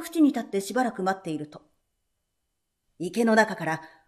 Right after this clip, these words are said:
突然二匹の大蛇がもつれ合いながら姿を見せたかと思うと、赤と青の腹を見せる蝶になって、ますます激しく争っています。これは、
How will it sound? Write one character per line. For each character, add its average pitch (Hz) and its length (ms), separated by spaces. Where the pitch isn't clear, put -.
突 240 260
然 269 300
二 302 100
匹 285 220
の 233 100
大 233 160
蛇 208 120
が 208 100
も 208 160
つ 311 120
れ 320 140
合 302 80
い 302 60
な 294 100
が 240 80
ら 214 120
姿 240 360
を 208 60
見 226 100
せ 226 100
た 196 80
か 196 120
と 185 120
思 190 160
う 175 60
と、 - 220
赤 370 300
と 247 140
青 269 200
の 220 100
腹 226 260
を 226 60
見 208 80
せ 233 140
る 196 80
蝶 226 200
に 180 120
な 175 80
っ 175 120
て、 - 380
ま 131 140
す - 180
ま 269 140
す 208 160
激 202 260
し 226 120
く 160 100
争 160 320
っ - 100
て - 80
い 104 80
ま - 120
す。 - 180
こ 143 240
れ 175 140
は、 208 260